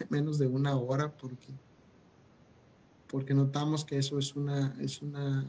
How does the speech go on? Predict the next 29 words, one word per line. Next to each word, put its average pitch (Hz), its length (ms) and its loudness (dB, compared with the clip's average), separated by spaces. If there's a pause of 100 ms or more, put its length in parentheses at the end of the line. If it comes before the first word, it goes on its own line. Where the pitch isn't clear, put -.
(160)
limitante. 147 720 4
Obviamente 147 400 2
tenerte, 131 800 2 (320)
tener 131 300 2
tu 147 80 -4
atención 131 420 0
más 139 200 6
de 139 60 4
una 139 160 4
hora 139 300 0 (800)
es 131 240 0
complicado, 139 720 0 (360)
pero, 135 440 2 (920)
pero 131 200 0
realmente 147 840 4 (120)
en 143 140 2
la 135 80 4
mayoría 139 520 4
de 147 80 4
los 139 140 -2
podcasts, 160 640 -2 (520)
salvo 147 520 0
cuestiones 160 560 2
técnicas, 175 760 -4
no 139 220 4
hay 139 160 4
desperdicio. 139 680 -2
Es 135 80 4
decir, 139 320 2